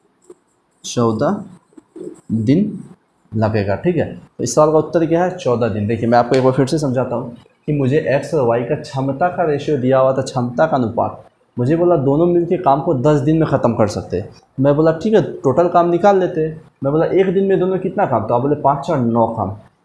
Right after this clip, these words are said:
एक दिन में अगर नौ काम करते, तो दोनों मिलके दस दिन में काम ख़त्म करते। तो एक दिन में नौ काम, तो दस दिन में नब्बे काम। अब जो है, वाई काम start किया,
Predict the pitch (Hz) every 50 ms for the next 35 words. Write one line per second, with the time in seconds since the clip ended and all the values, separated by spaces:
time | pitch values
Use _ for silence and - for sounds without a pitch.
0 | _ - 147 175 202 185 180 202 196 202 196 180 180 170 160 175 175 180 165 143
1 | 123 123 120 110 - 135 127 147 127 120 135 143 160 170 165 165 165 175 156 120
2 | 113 143 165 170 143 135 151 135 123 117 - 107 101 - 110 98 104 101 95 107
3 | 95 98 107 107 117 - - 160 180 175 185 175 180 180 175 165 160 165 165 165
4 | 175 165 160 170 135 120 147 147 135 131 151 165 190 226 233 240 - - - _
5 | _ _ _ _ _ _ _ 123 123 139 135 - 202 - 160 156 160 - - -
6 | _ _ _ - - - - 170 175 180 170 160 143 120 110 110 135 135 - -
7 | - - _ _ _ _ 117 110 117 120 147 165 170 185 170 160 151 - - -
8 | 127 117 113 113 - - - 107 104 110 123 - -